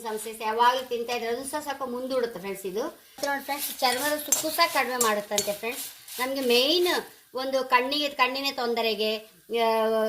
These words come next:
ಚರ್ಮದ ತೊಂದರೆಗೆ ಹೈ ಕ್ಲಾಸ್ ಫ್ರೆಂಡ್ಸ್ ಇದು. ಮತ್ತು ಮೋಷನ್ಗೆ ಅದೇ ಅದಿಷ್ಟಿದ್ರೆ ಸಾಕಲ್ಲ, ಯಾವಾಗ ತಿಂತಾ ಇದ್ರೆ ನಮ್ಗೆ ಆ ಪ್ರಾಬ್ಲಮ್ ಯಾವುದು ಬರೋದಿಲ್ಲ ಅಂತ ಹೇಳಕ್ಕೆ ಇಷ್ಟಪಡ್ತೇನೆ ಫ್ರೆಂಡ್ಸ್.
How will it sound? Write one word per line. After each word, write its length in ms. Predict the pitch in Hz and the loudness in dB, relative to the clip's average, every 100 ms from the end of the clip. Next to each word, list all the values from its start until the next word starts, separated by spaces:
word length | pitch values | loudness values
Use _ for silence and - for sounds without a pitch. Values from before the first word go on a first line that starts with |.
| 214 220 214 | 2 0 0
ಚರ್ಮದ 380 | 247 240 262 269 269 | -2 0 0 0 0
ತೊಂದರೆಗೆ 600 | 214 208 202 202 208 208 - - - | 0 2 2 4 2 2 -4 -14 -2
ಹೈ 160 | 254 | -2
ಕ್ಲಾಸ್ 420 | 254 277 285 277 | 2 4 4 4
ಫ್ರೆಂಡ್ಸ್ 300 | 220 226 196 | -4 -4 -4
ಇದು. 260 | 202 202 226 | -6 -6 -6
ಮತ್ತು 440 | 220 233 233 269 | -2 -2 0 -2
ಮೋಷನ್ಗೆ 600 | 233 240 247 247 220 196 208 - - - - | 2 2 2 2 2 2 0 -2 -12 -8 -2
ಅದೇ 180 | 240 | 2
ಅದಿಷ್ಟಿದ್ರೆ 680 | 254 240 240 269 - 311 311 | 4 4 4 0 -4 0 2
ಸಾಕಲ್ಲ, 340 | 320 294 285 254 | 4 2 4 2
ಯಾವಾಗ 220 | 240 262 269 | 2 2 -2
ತಿಂತಾ 280 | 262 247 254 | -4 -4 -2
ಇದ್ರೆ 180 | 254 254 | -2 -2
ನಮ್ಗೆ 140 | 247 | 0
ಆ 100 | 233 | 4
ಪ್ರಾಬ್ಲಮ್ 420 | 226 226 226 240 233 | 2 2 0 2 2
ಯಾವುದು 260 | 220 220 | 0 0
ಬರೋದಿಲ್ಲ 340 | 220 208 208 214 | 0 0 0 -2
ಅಂತ 140 | 208 | -2
ಹೇಳಕ್ಕೆ 260 | 214 208 208 | 0 0 -2
ಇಷ್ಟಪಡ್ತೇನೆ 500 | - 202 190 190 180 | -6 -6 -4 -6 -6
ಫ್ರೆಂಡ್ಸ್. 260 | 214 - | -6 -8